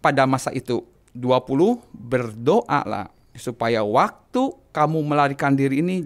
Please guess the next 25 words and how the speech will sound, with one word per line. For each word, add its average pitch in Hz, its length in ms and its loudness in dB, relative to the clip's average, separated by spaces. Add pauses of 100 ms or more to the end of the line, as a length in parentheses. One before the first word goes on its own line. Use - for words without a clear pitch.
jangan 139 580 0
jatuh 127 460 0
pada 110 480 0
musim 113 640 -2
dingin 107 480 -4 (400)
dan 110 260 0
jangan 117 400 0
pada 104 220 -6
hari 98 180 -8
Sabat. 95 400 -8 (1040)
Saudara 110 220 -10
sekalian, 139 380 2 (840)
eh, 113 300 2
saya 165 340 2
pikir 214 400 -4
si - 160 -2
nasihat 113 600 -2
ini, 233 420 6 (140)
eh, 113 260 4
cukup 110 320 -2
masuk 175 220 2
di 220 100 4
akal. 170 400 4 (800)
Jadi 139 400 0
waktu 131 400 0